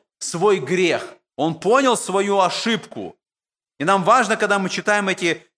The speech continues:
слова, нам важно понять, в нашей жизни происходят такие моменты, когда мы осознаем, когда мы становимся вот на путь исправления, восстановления, это всё начинается с сердца нашего.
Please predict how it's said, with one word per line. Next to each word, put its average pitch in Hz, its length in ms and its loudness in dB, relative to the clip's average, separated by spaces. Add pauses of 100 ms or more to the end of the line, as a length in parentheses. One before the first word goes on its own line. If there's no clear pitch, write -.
слова, 170 600 2
нам 143 240 -4
важно 170 460 0 (240)
понять, 196 440 -2 (560)
в 156 80 -10
нашей 214 440 0
жизни 151 360 -4
происходят 147 680 -4
такие 127 300 -6
моменты, 98 580 -8 (400)
когда 151 360 2
мы 165 260 2
осознаем, 160 1160 2 (340)
когда 143 280 0
мы 214 360 2
становимся 202 720 0
вот 185 160 -2
на 175 140 0
путь 226 360 -2 (160)
исправления, 160 1160 0 (240)
восстановления, 196 1120 0
это - 160 -2
всё 240 200 0
начинается 196 540 -2
с 151 60 -8
сердца 175 420 -2
нашего. 104 560 -6